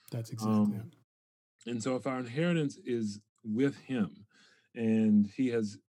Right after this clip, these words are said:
Speaker 2: the, he has given us great love, then why am I being distracted by the silliness around me? Um, or the, you know, I need to stay focused on serving my Lord.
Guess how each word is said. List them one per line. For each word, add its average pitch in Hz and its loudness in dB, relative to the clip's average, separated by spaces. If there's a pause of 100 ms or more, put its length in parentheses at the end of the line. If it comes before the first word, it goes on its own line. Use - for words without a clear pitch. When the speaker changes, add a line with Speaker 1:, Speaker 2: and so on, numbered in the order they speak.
(580)
Speaker 2:
the, 117 -6
he 123 -6
has 110 0
given 117 2
us 95 -4
great 107 0
love, 98 -4 (640)
then 110 2
why 131 -4 (140)
am 117 -6
I 113 -4
being 110 2
distracted 101 -6
by 98 -6
the 95 -8
silliness 127 0
around 104 -2
me? 71 -14 (580)
Um, 95 -6 (840)
or 113 -6
the, 110 -6
you 117 -4
know, 90 -4 (1080)
I 123 -6
need 143 2
to 139 4
stay 127 -6
focused 110 -2
on 104 -2
serving 104 -2
my 82 -6
Lord. 117 -2